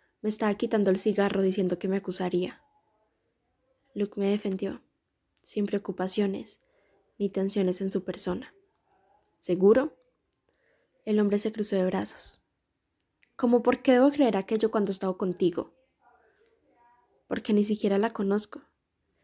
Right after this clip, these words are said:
Ella es de aquel grupo y yo de otro. Aparte puede olerla.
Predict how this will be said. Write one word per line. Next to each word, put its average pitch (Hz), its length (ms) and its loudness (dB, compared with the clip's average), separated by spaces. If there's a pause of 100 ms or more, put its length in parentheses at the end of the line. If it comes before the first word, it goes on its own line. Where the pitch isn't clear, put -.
(360)
Ella 214 200 2
es 202 80 4
de 233 80 2
aquel 226 220 -2
grupo 247 340 2
y 196 80 2
yo 190 140 2
de 185 120 4
otro. - 360 -2 (920)
Aparte 202 360 -4
puede 202 240 2
olerla. 202 520 2